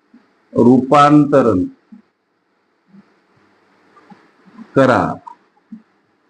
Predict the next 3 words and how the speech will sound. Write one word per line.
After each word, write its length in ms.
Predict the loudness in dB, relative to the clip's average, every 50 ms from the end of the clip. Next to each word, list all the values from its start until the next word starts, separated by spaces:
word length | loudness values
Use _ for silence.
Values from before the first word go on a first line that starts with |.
| _ _ _ _ _ _ -4
असं 680 | -2 -2 -2 -2 -2 0 2 2 2 2 0 0 -2 -6 -12 _ _ _ _ _ _ _ _ _ _ _ _ _ _ _ _ _ _ _ _ _ _ _ _ _ _
जर 420 | -8 -4 -2 0 2 2 0 0 -2 -6 -10 -14 _ -20 -20 -20 _ _ _ _ -20 -20 -20 -20 _ _ _ _ _ _ _ _ _ _ _ -20 -20 -20 _ _ _ _ _ _ _ _ _
म्हटलं 960 | -4 0 2 2 2 2 2 0 -2 -4 0 2 2 4 4 2 2 0 -2